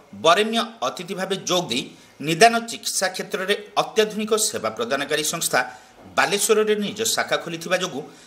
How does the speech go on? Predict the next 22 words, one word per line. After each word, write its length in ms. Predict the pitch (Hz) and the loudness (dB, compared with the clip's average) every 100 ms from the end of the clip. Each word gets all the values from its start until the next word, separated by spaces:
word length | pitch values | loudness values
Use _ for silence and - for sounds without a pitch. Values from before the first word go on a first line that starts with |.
| - 160 | -4 2
ଏହା 160 | 160 151 - | 4 2 -2
ଉତ୍ତର 300 | 160 - 214 | -8 0 2
ଓଡ଼ିଶାବାସୀଙ୍କ 600 | 214 214 226 190 185 190 - | 2 2 2 2 0 -6 -4
ପାଇଁ 200 | 202 202 - | -2 -4 -8
ଉନ୍ନତମାନର 680 | - 123 147 156 175 175 180 180 | -12 -4 -2 0 0 0 -2 -6
ଚିକିତ୍ସା 360 | - - - 147 | -8 -4 0 0
ସେବା 220 | 165 160 | 2 0
ପ୍ରଦାନରେ 480 | 160 165 175 175 135 - - - | 0 2 2 2 -4 -6 -16 -4
ସହାୟକ 480 | - - 165 214 214 214 | 2 6 6 4 2 0
ହେବ 180 | 220 214 | 2 2
ବୋଲି 200 | 160 104 - - | 2 -4 -4 4
ଆଶା 200 | 175 214 | 4 4
ପ୍ରକାଶ 300 | 208 202 - - | -4 -4 -2 -2
କରିଥିଲେ। 400 | 131 - - 156 - - - - | -2 -4 -8 -8 -10 -20 -20 -2
ମେଡିଆଲ 400 | 151 190 240 254 - | 2 4 4 2 0
କମ୍ପାନୀର 480 | 147 - 175 196 208 - - | -2 2 0 2 0 0 -4
ଓଡ଼ିଶା 340 | 190 220 240 - 262 | 0 2 2 0 -4
ଇନଚାର୍ଜ 440 | 269 - 147 - - - | -4 4 4 2 -8 -4
କନ୍ଦନ 360 | 156 180 202 214 | -2 0 2 2
ଭାସ୍କର 400 | 208 131 - 208 - - | 2 0 0 -2 -4 -10
ଏଥିରେ 260 | 113 127 113 | -8 -8 -4
ଯୋଗ 220 | 120 | 0